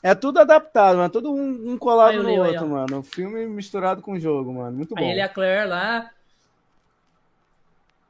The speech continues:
Speaker 2: Esse aqui é mais, é mais simples, né? Que não tem muita, porque pode ver que o C G I deles tava bem fraquinho nesse aqui,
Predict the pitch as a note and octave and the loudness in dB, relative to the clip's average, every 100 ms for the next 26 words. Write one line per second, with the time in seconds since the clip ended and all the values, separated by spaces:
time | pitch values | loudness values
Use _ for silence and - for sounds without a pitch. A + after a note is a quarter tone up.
0 | _ _ _ _ _ _ _ _ _ _ | _ _ _ _ _ _ _ _ _ _
1 | _ _ _ _ _ _ _ _ A3 A#3 | _ _ _ _ _ _ _ _ -8 -6
2 | C4+ D4 C#4+ D4+ D4 C4 C4 E4+ - C4 | 0 0 2 -2 -4 -6 -4 -4 -6 -8
3 | F3 F#3 E3+ E3 F3+ F3+ A3 C4 C4 A3+ | -6 -8 -10 -8 -8 -8 -10 -4 -4 -4
4 | G3+ - A#3 A#3+ A#3+ B3+ A#3 C4 G#3+ A#3+ | -8 -12 -8 -6 -4 -6 -2 -2 -2 -2
5 | A#3 A3+ G#3 A3 A#3 F#3+ A3 G#3+ F3+ C4+ | -2 -4 -4 -4 -4 -8 -4 -4 -4 -8
6 | E4 E4 - A3+ F#3+ F3+ F#3 E3+ D3+ | -8 -10 -8 -10 -8 -10 -12 -12 -14